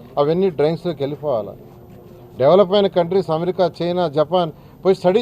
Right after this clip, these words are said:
చేయండి, నేను స్టడీ చేసి వచ్చా. అన్ని కంట్రీస్‌లో చక్కటి అండర్‌గ్రౌండ్ ఉంటుంది, ఎక్కడ అసలు డ్రైన్స్‌లో నీళ్ళే పోవు. డ్రైన్స్‌లో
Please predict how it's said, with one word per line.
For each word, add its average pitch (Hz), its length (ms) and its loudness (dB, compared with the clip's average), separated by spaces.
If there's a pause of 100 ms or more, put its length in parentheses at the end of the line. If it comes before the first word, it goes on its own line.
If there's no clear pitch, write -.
చేయండి, 196 220 2
నేను 151 140 -2
స్టడీ 196 200 2
చేసి 185 160 2
వచ్చా. 143 200 -2 (580)
అన్ని 185 460 -4 (120)
కంట్రీస్‌లో 147 520 -10 (460)
చక్కటి 175 440 -8
అండర్‌గ్రౌండ్ 143 420 -4
ఉంటుంది, 107 220 -12 (160)
ఎక్కడ - 340 -2 (580)
అసలు 135 260 -2 (160)
డ్రైన్స్‌లో 170 480 0 (120)
నీళ్ళే 170 220 -2 (120)
పోవు. 131 200 -2 (840)
డ్రైన్స్‌లో 196 360 2